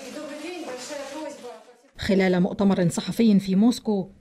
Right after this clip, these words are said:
قال مساعد وزير الخارجية الروسي سيرجي ريابكوف إن بلاده مستعدة لدراسة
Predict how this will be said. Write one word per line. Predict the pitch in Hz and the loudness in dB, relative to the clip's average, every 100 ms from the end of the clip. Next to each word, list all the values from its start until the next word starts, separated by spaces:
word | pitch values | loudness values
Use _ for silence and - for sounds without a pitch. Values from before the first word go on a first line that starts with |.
| _ | _
قال | - 285 294 | -2 0 2
مساعد | 277 277 285 269 | 0 0 0 0
وزير | 285 359 220 190 | 0 2 2 2
الخارجية | 180 196 180 175 202 175 208 | 0 0 0 0 0 0 0
الروسي | 214 226 190 226 180 185 | 0 0 0 0 0 0
سيرجي | 214 196 160 208 | 0 -4 0 0
ريابكوف | 190 170 - 247 247 180 165 - _ _ - | 0 -2 -4 -2 0 -2 -6 -12 _ _ 2
إن | 196 180 | 4 4
بلاده | 180 180 175 165 | 0 0 0 0
مستعدة | 180 220 240 - 175 175 170 185 | 4 2 2 -4 -4 -2 -4 0
لدراسة | 202 240 185 175 170 180 | 0 2 0 -2 -4 -4